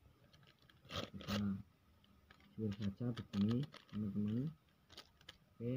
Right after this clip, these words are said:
langsung kita masukkan nanti ya, teman-teman, ya. Oke, teman-teman, setelah ini kita langsung begini dan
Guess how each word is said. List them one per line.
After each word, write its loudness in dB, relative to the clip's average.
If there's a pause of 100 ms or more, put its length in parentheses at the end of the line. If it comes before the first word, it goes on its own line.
(120)
langsung 2
kita 2
masukkan 0
nanti 2
ya, 0
teman-teman, 2 (160)
ya. 0 (600)
Oke, -6
teman-teman, 2 (240)
setelah -4
ini 2
kita -4
langsung 0 (720)
begini 0 (960)
dan 2